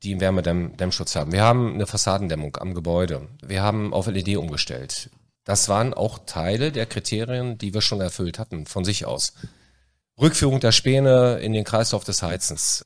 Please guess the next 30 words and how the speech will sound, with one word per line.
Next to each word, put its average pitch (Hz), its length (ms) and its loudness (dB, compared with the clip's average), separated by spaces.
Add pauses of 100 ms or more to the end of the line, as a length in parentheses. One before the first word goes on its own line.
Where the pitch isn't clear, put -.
Was 117 200 2
wir 123 80 4
jetzt 113 100 2
vorhaben, 117 380 2
das 101 200 -2
haben 104 140 2
wir 104 60 2
aber 95 160 0
vor - 180 -2
zwei 85 220 0
Jahren 107 160 0
schon 117 160 -2
gesagt. 110 420 -4 (200)
Da 90 100 -6
sind 101 120 -2
wir 98 100 -2
bei, 92 320 2
äh, 135 100 -2
mit 117 440 -6
einer 85 440 -2 (460)
Gemeinschaft 120 480 2
der 92 60 0
Malerinnung, 113 460 0
die 90 120 -2
auch 87 160 -2
mit 92 120 -4
im 78 140 -6
Haus 92 180 0
hier 117 180 -4
ist, 120 220 -2